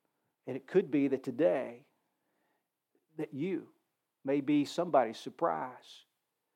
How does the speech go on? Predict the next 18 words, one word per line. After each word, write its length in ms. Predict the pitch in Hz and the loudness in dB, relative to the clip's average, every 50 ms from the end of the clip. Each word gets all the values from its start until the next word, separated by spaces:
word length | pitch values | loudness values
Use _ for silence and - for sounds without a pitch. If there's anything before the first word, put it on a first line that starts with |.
| _ _ _ _ _ _ _ _ _ _ _ _ _ _ _ _ | _ _ _ _ _ _ _ _ _ _ _ _ _ _ _ _
But 120 | - 139 131 | -8 -4 -2
the 80 | 143 | -2
Lord 600 | 135 131 143 160 170 156 123 117 113 113 110 - - _ _ _ _ _ | 0 2 2 2 2 2 0 -4 -8 -12 -14 -18 -20 _ _ _ _ _
is 60 | - | -16
speaking 440 | - - _ 156 147 147 - 143 131 | -16 -6 _ 0 0 0 -2 -4 -6
to 60 | 120 | -6
you 200 | 127 143 151 139 | -4 -2 -2 -2
and 140 | 123 120 123 | -2 -4 -6
wants 160 | 127 - - | -8 -10 -14
to 80 | - 131 | -18 -20
change 360 | - - 139 127 127 131 123 | -16 -12 -10 -10 -10 -10 -10
your 180 | 143 147 147 135 | -10 -10 -10 -12
life 140 | 120 117 - - - - _ - - _ _ _ _ _ _ _ _ _ _ _ _ _ _ _ _ _ | -14 -18 -18 -20 -20 -20 _ -20 -20 _ _ _ _ _ _ _ _ _ _ _ _ _ _ _ _ _
if 60 | - | -12
you 60 | 127 | -10
just 180 | 131 127 - - | -10 -10 -8 -8
put 160 | - - - - | -8 -8 -8 -8
your 120 | 127 120 | -12 -12